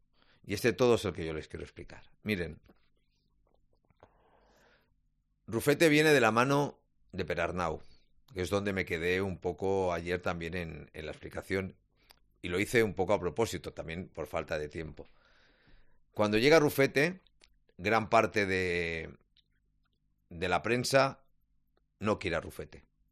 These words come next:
porque gran parte de la prensa tenía una amistad, yo creo que,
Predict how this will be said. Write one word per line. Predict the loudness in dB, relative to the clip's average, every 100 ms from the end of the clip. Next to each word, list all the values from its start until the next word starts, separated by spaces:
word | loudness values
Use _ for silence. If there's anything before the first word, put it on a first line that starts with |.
| _ _ _ _ _ _ _ _ _ _ _ -6
porque | -4 -2
gran | -4 -2
parte | -2 -2
de | 2
la | 2 2
prensa | 0 0 2 2 0 -8
tenía | -8 -4 -4
una | -4 -4 -4
amistad, | -4 -8 -2 0 0 -2 -16 _ _ _ _ _ _ _ _ _ _ _
yo | 0 4
creo | 4 2
que, | 0 0 -2 -6